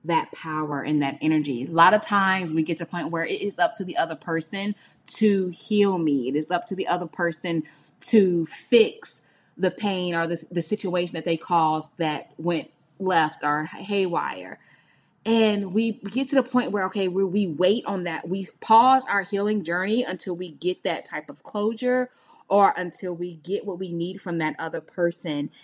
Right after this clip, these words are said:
And I wonder sometimes when we put our healing process on pause and not take responsibility of that process and wait for that other person, of how much more damage are we doing to ourselves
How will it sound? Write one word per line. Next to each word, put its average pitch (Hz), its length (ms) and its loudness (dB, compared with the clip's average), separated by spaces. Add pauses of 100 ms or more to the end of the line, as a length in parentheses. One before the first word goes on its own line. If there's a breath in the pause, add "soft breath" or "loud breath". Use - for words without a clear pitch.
(200 loud breath)
And 220 100 0
I 220 120 4
wonder 240 400 4
sometimes 190 800 -6
when 180 140 -6
we 180 160 -4
put - 300 -2
our 196 160 -2
healing 196 320 -2
process 190 400 -8
on 170 180 -10
pause 208 720 2 (260 soft breath)
and 190 160 0
not 175 220 0
take 233 160 -4
responsibility 185 880 -4 (100)
of 180 240 0
that 175 220 -2
process 269 800 -2 (380 soft breath)
and 180 280 0
wait 185 300 4
for 214 240 -2
that 185 220 -2
other 185 220 -4
person, 254 680 -2 (200 loud breath)
of 202 140 -8
how 254 160 2
much 269 260 4
more 226 200 0
damage 196 540 -4
are 180 120 0
we 170 140 -4
doing 175 360 -6
to 208 240 -6
ourselves 190 960 -2